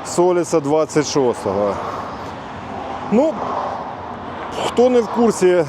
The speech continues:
нагадаю, що на ньому встановлений двигун трициліндровий Mitsubishi. Компанія Mitsubishi є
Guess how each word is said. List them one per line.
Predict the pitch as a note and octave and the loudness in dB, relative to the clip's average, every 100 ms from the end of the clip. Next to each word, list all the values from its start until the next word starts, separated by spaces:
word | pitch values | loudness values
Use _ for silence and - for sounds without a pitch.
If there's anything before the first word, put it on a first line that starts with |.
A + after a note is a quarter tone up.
| D3 | 2
нагадаю, | F#3+ F#3 F#3+ F#3+ D#3 D3 | 2 2 2 4 4 2
що | F#3 | 0
на | F#3+ | 2
ньому | G3 F#3 E3 | 2 2 2
встановлений | C#3+ F#3 F#3 F3+ E3 E3 | 0 0 2 0 2 0
двигун | D#3 F3+ E3 E3 C3+ | 4 4 4 2 2
трициліндровий | D#3+ D#3+ F3 F3 F3 E3+ D#3 C#3+ C#3+ | 2 2 4 4 4 4 4 2 2
Mitsubishi. | F#3 F#3+ F3+ D#3 D3+ C3+ - F3+ A3 - - - - - - - - - - - - - - - - - - F3 | 0 2 2 2 2 2 4 4 4 -2 -6 -4 -4 -8 -8 -8 -8 -8 -8 -8 -8 -6 -6 -6 -6 -6 -4 0
Компанія | G3 F3 G#3+ G3+ G3 | 0 2 2 2 2
Mitsubishi | G3 F3 F#3+ F3+ G3 E3 F3+ E3+ D#3 D#3 E3+ | 0 0 0 0 -2 2 4 4 2 -2 0
є | F#3 F3 D#3 | 4 4 4